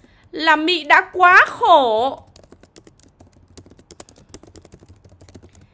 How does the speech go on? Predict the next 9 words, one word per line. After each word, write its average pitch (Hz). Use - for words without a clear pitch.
để 294
hiểu 285
cho 403
được 247
nỗi 302
khổ 240
của 185
người 170
khác. 262